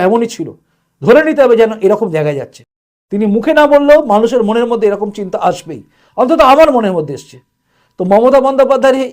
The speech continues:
ইঙ্গিতপূর্ণ মন্তব্য, ওইখানে একরকম বললেন আর এখানে বললেন কি,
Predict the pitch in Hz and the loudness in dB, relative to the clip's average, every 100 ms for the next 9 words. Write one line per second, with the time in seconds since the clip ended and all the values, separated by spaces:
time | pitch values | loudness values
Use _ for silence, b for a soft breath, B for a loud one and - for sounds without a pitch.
0 | 220 240 240 302 - 269 254 240 208 202 | -6 -4 -4 -6 -6 -4 -2 -2 -2 2
1 | 247 147 113 - _ _ _ _ _ - | 2 0 -10 -14 _ _ _ _ _ -2
2 | 185 247 294 285 269 269 269 254 247 247 | 0 0 0 2 2 2 0 2 4 2
3 | 208 196 269 262 254 254 247 | 0 -2 -2 0 0 0 -2